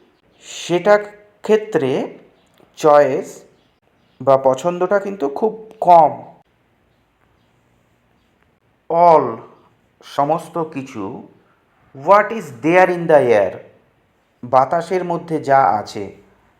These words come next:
is inhaled, নেওয়া হয় বা শ্বাস গ্রহণ করা, inhaled মানে ভেতরে নেওয়া বা শ্বাস গ্রহণ করা, by one,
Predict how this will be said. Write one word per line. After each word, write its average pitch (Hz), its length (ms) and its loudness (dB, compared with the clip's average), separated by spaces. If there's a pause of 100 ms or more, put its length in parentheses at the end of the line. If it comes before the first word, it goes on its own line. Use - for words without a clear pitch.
(640)
is 214 180 -8 (280)
inhaled, 151 640 -4 (560)
নেওয়া 151 420 4
হয় 117 260 -4 (240)
বা 131 100 -4
শ্বাস 143 320 -2
গ্রহণ 139 400 -6
করা, 110 340 -2
inhaled 156 360 -10
মানে 165 160 -8
ভেতরে 143 400 -4
নেওয়া 104 360 -8 (1000)
বা 135 200 0
শ্বাস 147 380 0
গ্রহণ 165 440 -4 (480)
করা, 135 520 2 (440)
by 147 300 2
one, 131 440 0